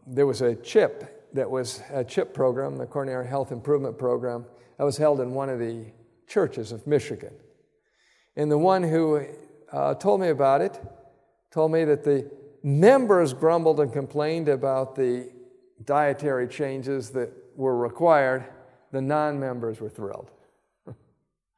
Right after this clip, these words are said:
Point two in post-restoration follow-up. Don't be discouraged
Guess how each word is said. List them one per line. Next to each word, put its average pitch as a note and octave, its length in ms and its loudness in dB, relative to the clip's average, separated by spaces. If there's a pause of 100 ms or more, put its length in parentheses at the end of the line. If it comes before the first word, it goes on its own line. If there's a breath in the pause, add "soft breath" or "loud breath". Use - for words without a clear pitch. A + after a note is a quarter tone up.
(680)
Point G3 320 4
two G#3 260 10
in D#3 140 4
post-restoration D#3+ 1120 2
follow-up. C3+ 960 0
Don't G3+ 340 8
be A3+ 160 -2
discouraged D3 800 2